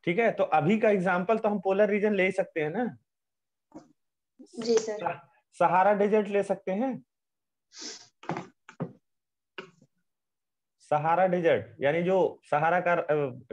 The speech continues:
Speaker 1: क्या है, रेगिस्तान, उसको ले लें तो वो जो एरिया है, उसका एरिया उधर क्या है, ने-, उधर, अ, रेगिस्तान के नाते खेती नहीं हो पाएगी, प्राकृतिक व्यवस्था नहीं हो पाएगी, और यहाँ पे बर्फ के नाते नहीं हो पाएगी। तो इसका मतलब ये दो रीजन है।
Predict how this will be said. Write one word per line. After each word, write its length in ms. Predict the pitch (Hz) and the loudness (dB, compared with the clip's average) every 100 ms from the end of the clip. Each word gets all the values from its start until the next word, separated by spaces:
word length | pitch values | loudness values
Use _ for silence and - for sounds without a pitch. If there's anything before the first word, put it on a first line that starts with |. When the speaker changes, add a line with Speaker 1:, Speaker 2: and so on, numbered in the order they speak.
| 131 117 _ 131 | -8 -10 _ -12
Speaker 1:
क्या 240 | 131 156 | 0 0
है, 360 | 139 117 98 - - | 2 -2 -4 -12 -4
रेगिस्तान, 680 | 147 156 165 170 120 82 - _ _ _ _ _ _ - | -2 0 0 -2 -2 -6 -16 _ _ _ _ _ _ -6
उसको 280 | 151 170 | -4 0
ले 160 | 180 175 | 2 4
लें 280 | 165 160 - _ | 2 -2 -8 _
तो 100 | - | 0
वो 200 | 190 208 | 4 4
जो 160 | 214 233 | 6 4
एरिया 420 | - 190 202 208 | 6 4 4 4
है, 300 | 196 190 151 | 4 4 4
उसका 380 | 117 160 - 202 | 2 -4 0 2
एरिया 520 | 196 185 190 170 110 - | 4 4 4 2 0 -4
उधर 280 | 160 185 | 0 0
क्या 220 | 180 190 165 | 2 2 2
है, 240 | 110 101 _ _ | 0 -6 _ _
ने-, 460 | 110 117 156 - | -6 -2 -2 -2
उधर, 400 | 147 156 151 180 | -2 0 2 2
अ, 640 | 165 - - 143 135 123 123 | 2 -2 -2 0 0 -2 0
रेगिस्तान 460 | 156 160 - 196 | 0 0 0 0
के 100 | 196 | 0
नाते 240 | 202 190 190 | 0 -2 -2
खेती 280 | 196 190 196 | -4 -2 0
नहीं 180 | 185 | 0
हो 120 | 185 180 | 0 2
पाएगी, 280 | 170 170 | 2 2
प्राकृतिक 520 | 165 170 165 165 160 165 | 0 0 -2 -4 -4 2
व्यवस्था 340 | 170 156 170 | 2 2 -2
नहीं 160 | 165 156 | -2 -2
हो 120 | 147 | -2
पाएगी, 380 | 135 120 110 110 107 _ _ _ | 0 0 -2 -10 -18 _ _ _
और 140 | 139 175 | 2 4
यहाँ 300 | 170 175 208 | 4 2 2
पे 160 | 208 | 4
बर्फ 320 | 156 175 185 - | 4 2 0 -2
के 80 | |
नाते 300 | 202 190 185 | 0 0 0
नहीं 160 | 180 180 | 0 0
हो 120 | 180 | 0
पाएगी। 320 | 151 160 151 | 2 2 2
तो 100 | 147 | -4
इसका 160 | 165 185 | -4 -2
मतलब 260 | 180 170 170 | -2 0 0
ये 140 | 165 | 2
दो 180 | 139 139 | 2 2
रीजन 360 | 117 101 90 | 0 -4 -8
है। 100 | 90 | -12